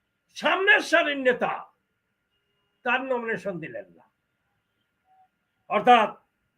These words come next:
তারেক রহমান, আম জনতা পার্টির, তার নমিনেশন দিলেন না। আপনি কার নমিনেশন দিলেন? আ-, আম জনতা পার্টির যে হাজার হাজার কোটি টাকা মেরে নিয়েছে, তার নমিনেশন দিলেন। তার ধারাবাহিকতা আপনি কি পেলেন?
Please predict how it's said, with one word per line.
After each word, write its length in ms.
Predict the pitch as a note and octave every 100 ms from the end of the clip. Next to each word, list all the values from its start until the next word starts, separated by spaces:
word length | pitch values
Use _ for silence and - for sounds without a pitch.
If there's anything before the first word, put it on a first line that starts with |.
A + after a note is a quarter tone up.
| _ _ _ _ _ -
তারেক 360 | C#4+ D4 -
রহমান, 480 | C4 B3 A#3+ G#3+ E3+ - -
আম 220 | B3+ D4
জনতা 360 | C4+ B3 A#3+ A3+
পার্টির, 440 | G3+ F3 F3 - _ _ _ _ -
তার 140 | A3
নমিনেশন 500 | A3 G#3 F#3 - E3+
দিলেন 280 | A#2+ G#2 F2+
না। 140 | _ _ _ _ _
আপনি 240 | F3 F#3
কার 160 | A3 C4+
নমিনেশন 640 | D4+ D4+ D4+ D#4 E4+ E4+ D#4+
দিলেন? 400 | D#4+ G4 B4 - _ _ _ _ _ _ _ _
আ-, 460 | - E4+ F4 D#4 E4
আম 240 | G4+ G4+
জনতা 400 | G4 F#4+ F4+ E4
পার্টির 340 | D#4+ D#4 D4 B3
যে 120 | C#4+
হাজার 420 | B3+ C#4 D4 C#4
হাজার 340 | C#4+ G4+ G#4+
কোটি 240 | G#4 G4 F4+
টাকা 200 | E4+ E4
মেরে 240 | D4+ C#4+
নিয়েছে, 360 | C4+ C4 B3 C#4
তার 240 | E4+ G#4
নমিনেশন 480 | A4 F4+ D4+ A#3+ A3+
দিলেন। 300 | G3 C3 - _ _ _ _ _ _
তার 280 | D#4 G4 F#4+
ধারাবাহিকতা 720 | D4+ E4+ F#4 F#4+ F#4+ F#4+ F#4
আপনি 220 | F#4 F4+ F4+
কি 200 | F#4 F#4+
পেলেন? 460 | F#4 F4+ E4 B3+